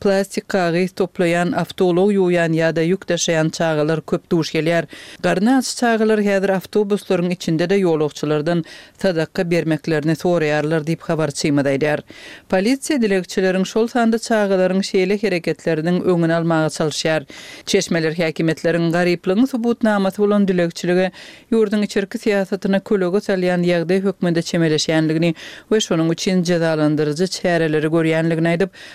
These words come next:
hakykatda işsiz we köp çagalar aýatlara döwlet tarapyndan zerur ýardymyň ýokdugyny, ýöride sosial kömek programmalarynyň bolsa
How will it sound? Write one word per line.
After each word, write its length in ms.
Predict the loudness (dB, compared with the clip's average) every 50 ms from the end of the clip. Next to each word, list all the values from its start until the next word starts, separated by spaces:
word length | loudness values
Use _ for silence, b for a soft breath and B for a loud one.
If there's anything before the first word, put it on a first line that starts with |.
| B B
hakykatda 560 | -6 -6 -2 -2 -2 -2 -2 -4 -4 -2 -2 -2
işsiz 480 | 0 0 0 0 0 -2 -2 0 0
we 200 | 2 2 2 0
köp 280 | 0 -2 -6 -6 -6 -6
çagalar 480 | -2 0 0 0 2 0 0 2 2
aýatlara 680 | 2 2 2 2 0 -2 -2 -2 -2 0 0 0 0 2
döwlet 300 | 0 0 0 0 -2 -2
tarapyndan 560 | -2 -2 -2 -2 -2 -2 0 0 0 0 -2 B B B B B B _
zerur 400 | -2 0 0 2 2 0 2 2
ýardymyň 560 | 2 2 2 0 0 -2 -2 0 0 2 2 2
ýokdugyny, 560 | 2 0 0 -2 -2 -2 0 2 2 2 2
ýöride 400 | 2 2 2 0 0 -2 -2 -4
sosial 460 | -4 -4 -6 -4 -2 -2 0 0 -2
kömek 360 | -2 -2 -2 -2 -2 -2 -4 -4
programmalarynyň 800 | -4 -4 -2 0 0 0 0 2 0 2 0 0 0 0 0 0
bolsa 340 | 0 0 0 0 -2 -2